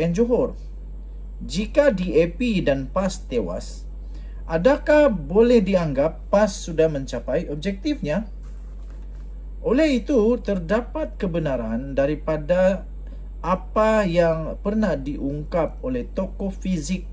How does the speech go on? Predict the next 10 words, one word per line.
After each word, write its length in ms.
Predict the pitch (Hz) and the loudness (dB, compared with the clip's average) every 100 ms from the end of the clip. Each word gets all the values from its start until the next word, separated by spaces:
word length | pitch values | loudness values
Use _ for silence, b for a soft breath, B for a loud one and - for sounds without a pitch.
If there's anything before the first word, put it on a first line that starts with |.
| - | 0
tersohor 720 | 160 156 - 214 - 131 117 | 0 0 -2 -2 2 0 0
dunia, 480 | 110 233 208 117 170 - B B B B 139 | -4 -2 -2 -2 -4 -6 B B B B -2
Albert 400 | 151 139 160 - - | -2 2 2 2 -6
Einstein, 640 | 135 135 127 - 131 98 - - B B B B | -2 -2 -2 -2 0 0 -4 -10 B B B B
bahawa 800 | - 214 214 214 233 294 294 190 - - | 2 4 6 6 8 6 4 -2 -10 -2
politik 560 | 170 160 160 143 139 | 2 2 0 -4 -2
itu 240 | 220 220 135 | 2 2 2
lebih 240 | 135 127 | -2 -2
sukar 640 | 127 165 - 139 120 107 - | -4 -8 -2 0 0 -2 -2
daripada 640 | 107 107 110 98 160 - | -2 -2 -2 -4 -4 -6